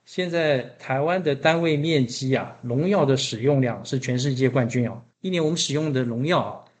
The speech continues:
达到一万六百公吨，也就是每一个国人啊，每一年啊，消耗了近半公斤的农药。这可不是什么台湾之光啊，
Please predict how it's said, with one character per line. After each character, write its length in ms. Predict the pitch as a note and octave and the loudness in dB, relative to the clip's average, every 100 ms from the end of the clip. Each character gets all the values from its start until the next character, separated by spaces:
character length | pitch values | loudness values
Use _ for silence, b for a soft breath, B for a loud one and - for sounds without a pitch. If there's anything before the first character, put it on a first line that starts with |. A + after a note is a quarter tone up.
| b | b
达 160 | - C#3 | -4 0
到 200 | D#3+ D3 | 2 0
一 200 | A#2+ C#3 | -2 -4
万 380 | F#3 G3 C#3 C#3+ | 0 0 0 0
六 160 | F#3+ | 2
百 340 | B2 A2 F#2 - | 0 -4 -8 -12
公 300 | - D3+ D#3+ | -2 0 0
吨， 260 | D#3+ E3 G#2+ - _ | 2 2 2 -4 _
也 120 | A#2+ | -6
就 160 | C3+ A#3 | 0 2
是 360 | G#3+ G#3+ A#2 - | 2 0 -2 -8
每 220 | A#2+ A#2+ | -6 -6
一 180 | D3 A#3 | -4 -2
个 200 | F3 C#3 | 0 0
国 340 | - B2 C3 | -2 -2 2
人 260 | F3+ B2 G#2 | 2 0 -6
啊， 220 | G#2 F2+ _ _ _ - | -14 -14 _ _ _ -8
每 200 | B2 D#3 | -2 2
一 140 | A3 | 4
年 320 | G#3+ A#2+ A2 | 4 2 -4
啊， 100 | A2+ G#2+ | -10 -10
消 240 | - E3+ | -2 -2
耗 180 | F3 F3+ | 0 0
了 100 | C3+ C3 - _ - | 0 -2 -14 _ -10
近 260 | - D#3 | -2 -2
半 400 | C3+ - F#3 C#3+ | -2 0 2 4
公 180 | B2 D3 | 4 4
斤 140 | C3+ | 4
的 100 | C3+ | 4
农 160 | A#2 G#2 | 2 0
药。 240 | A#2 A#2 - _ | -2 -4 -12 _
这 160 | - G#3+ | -4 -2
可 160 | D3 | 0
不 120 | C3+ | -2
是 160 | E3 F#3 | 0 -2
什 120 | C#3 | 0
么 120 | B2 | -2
台 160 | A#2+ B2+ | -2 0
湾 160 | C#3 C#3+ | 0 -2
之 120 | C3+ | -2
光 240 | B2 A#2 | -4 -6
啊， 120 | A2 | -10